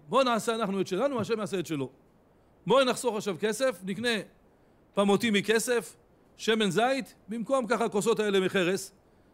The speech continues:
ונרות חלב, ונעשה כמו שצריך, ובעזרת השם, הקדוש ברוך הוא ייתן לנו בנים תלמידי חכמים."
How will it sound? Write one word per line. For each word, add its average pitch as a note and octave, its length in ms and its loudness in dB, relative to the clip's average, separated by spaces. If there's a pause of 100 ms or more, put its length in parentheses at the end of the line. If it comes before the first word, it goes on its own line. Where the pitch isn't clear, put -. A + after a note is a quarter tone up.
(220)
ונרות G3 540 2
חלב, G#3 360 4 (640)
ונעשה C4+ 500 4
כמו B3+ 140 -2
שצריך, B3+ 400 0
ובעזרת A#3 300 2
השם, A#3+ 220 2
הקדוש A3+ 220 2
ברוך G#3 40 -6
הוא A#3 100 0
ייתן A#3+ 100 2
לנו A3+ 120 2
בנים A3+ 160 0
תלמידי A3 240 -4
חכמים." G3+ 340 -10